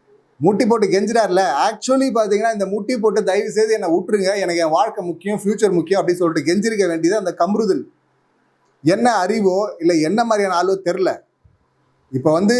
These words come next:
இந்த மாதிரி ஒண்ணு உண்மையாவே நடந்துச்சு, நடந்தது, பார்வதி வந்து அதை வெளியே சொல்லிட்டாங்க, வெளியே சொன்னது தான் தப்பு. "நீயும் வந்து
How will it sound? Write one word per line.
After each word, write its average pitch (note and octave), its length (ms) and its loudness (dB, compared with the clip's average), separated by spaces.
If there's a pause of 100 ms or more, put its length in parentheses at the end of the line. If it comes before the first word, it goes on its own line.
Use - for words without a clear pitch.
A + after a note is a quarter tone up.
(140)
இந்த D3+ 220 2
மாதிரி A3 200 2
ஒண்ணு G#3 240 2
உண்மையாவே G#3+ 320 0 (100)
நடந்துச்சு, F#3+ 460 -2 (1040)
நடந்தது, F#3 540 2 (380)
பார்வதி G3+ 420 2
வந்து G#3 160 2
அதை F3+ 140 0
வெளியே G3 240 0
சொல்லிட்டாங்க, D#3+ 380 0
வெளியே F3+ 240 2
சொன்னது E3+ 360 -2
தான் F#3+ 180 -6
தப்பு. E3+ 260 -2 (600)
"நீயும் B3+ 340 4
வந்து G#3+ 140 0